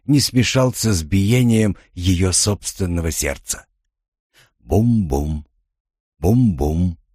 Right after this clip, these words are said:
бум-бум. Через несколько минут она снова почувствовала во рту и горле вкус табака. Он был какой-то сухой, шероховатый, словно ей набили рот опилками. Она зажмурилась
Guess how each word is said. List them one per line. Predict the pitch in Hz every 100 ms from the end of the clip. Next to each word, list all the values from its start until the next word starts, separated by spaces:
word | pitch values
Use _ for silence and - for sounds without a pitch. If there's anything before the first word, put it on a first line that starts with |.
| _ _ _ _
бум-бум. | 60 67 113 123 104 - 65 71 80 80 _ _ _ _ _ _ _ _ _ _ _ _ -
Через | 82 73
несколько | 82 76 - 71 76
минут | 90 127 131
она | 104 98
снова | 92 - 127 123
почувствовала | 92 101 - 135 - 117 113 98
во | 85 98
рту | - 143 139
и | - 101
горле | 90 117 113 117 104 -
вкус | _ - - 117 -
табака. | 123 131 - 78 - _ _ _ - _
Он | 78 73
был | 90
какой-то | - 80 - 90 92 80 -
сухой, | - - 92 - 110 87 64 _
шероховатый, | - 113 95 - 104 120 107 73 71 - -
словно | - 135 147 123
ей | 131 120 151 135
набили | 113 107 127 120
рот | 107 123 - -
опилками. | 110 - 110 78 80 67 - _ _ _ - -
Она | 76 76
зажмурилась | 73 73 76 104 98 92 90 -